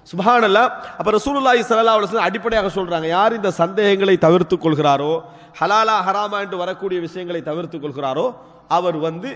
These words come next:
இன்னொரு செய்தியில சொல்றார், "ஃபக்கத் இஸ்தப்ரஅ லி தீனிஹி வ இர்திஹி வ மாலிஹி." தனது மானம், தனது மார்க்கம், தன் சொத்து, இவைகள் எல்லாவற்றையும் அவர் என்ன செய்தார், பாதுகாத்துக் கொள்கிறார். "வமன் வகா ஃபி ஷுப்ஹாத்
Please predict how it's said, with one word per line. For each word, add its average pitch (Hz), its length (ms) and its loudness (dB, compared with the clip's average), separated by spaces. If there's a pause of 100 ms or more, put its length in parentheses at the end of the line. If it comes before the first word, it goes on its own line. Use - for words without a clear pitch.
(220)
இன்னொரு 185 260 -4
செய்தியில 190 280 -2
சொல்றார், 175 320 -2
"ஃபக்கத் 160 300 -6
இஸ்தப்ரஅ 156 580 -2
லி 147 100 -4
தீனிஹி 175 420 -8
வ 151 220 -2
இர்திஹி 156 400 -2
வ 139 140 -2
மாலிஹி." 117 380 -4 (420)
தனது 156 300 4
மானம், 165 580 4 (600)
தனது 165 360 2
மார்க்கம், 170 580 -2 (360)
தன் 165 180 -2
சொத்து, - 500 -2
இவைகள் 170 340 4
எல்லாவற்றையும் 185 540 4
அவர் 156 140 -2
என்ன 151 80 -6
செய்தார், 156 300 -2 (400)
பாதுகாத்துக் 185 600 2
கொள்கிறார். 127 600 -2 (880)
"வமன் 240 360 2
வகா 233 360 2
ஃபி 185 180 -2
ஷுப்ஹாத் 247 600 2